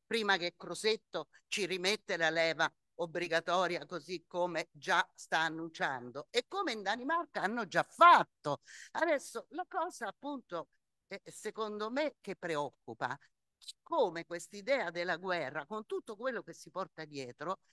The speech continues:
sta entrando proprio nella possibilità, nella vita, nell'immaginario. Ma questo è pazzesco. Secondo me noi dobbiamo mettere paura alla gente. Cioè, può essere che solo la destra piglia i voti sulla paura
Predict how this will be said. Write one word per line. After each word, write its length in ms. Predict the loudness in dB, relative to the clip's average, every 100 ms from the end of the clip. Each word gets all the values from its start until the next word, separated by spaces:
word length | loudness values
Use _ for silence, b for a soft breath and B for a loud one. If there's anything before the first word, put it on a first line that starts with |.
| _
sta 360 | -12 -2 0 0
entrando 720 | -2 -8 -4 -4 -6 -8 -8
proprio 480 | -6 -6 -8 -10 -8
nella 440 | -8 -8 -8 -10 _
possibilità, 1160 | -6 -4 -6 -10 -10 -10 -10 -10 4 6 6 2 _ _ -10
nella 400 | -4 -2 -2 -4
vita, 460 | -2 -4 -2 -2 0
nell'immaginario. 1200 | -2 -4 -6 -8 -8 -4 4 6 4 2 -2 -4 b 0
Ma 180 | 0 2
questo 340 | 0 0 -4
è 60 | -8
pazzesco. 800 | -8 -10 -4 -4 -4 -10 -12
Secondo 400 | -8 -4 -2 -2 -2
me 180 | -4 -6
noi 260 | -2 -2
dobbiamo 500 | -2 -4 2 2 2 -4
mettere 460 | -4 -4 -8 -8 0
paura 500 | 4 8 6 6 2
alla 140 | 2
gente. 500 | -4 -10 -12 _ _ _ _ 2
Cioè, 220 | 2 4
può 160 | 6
essere 320 | 6 6 -2 -6
che 60 |
solo 260 | -2 2 6
la 140 | 6
destra 500 | 6 2 0 -2 -2
piglia 260 | -2 -2 0
i 60 |
voti 260 | 2 -2 -4
sulla 280 | -2 4 4
paura 460 | 4 0 2 2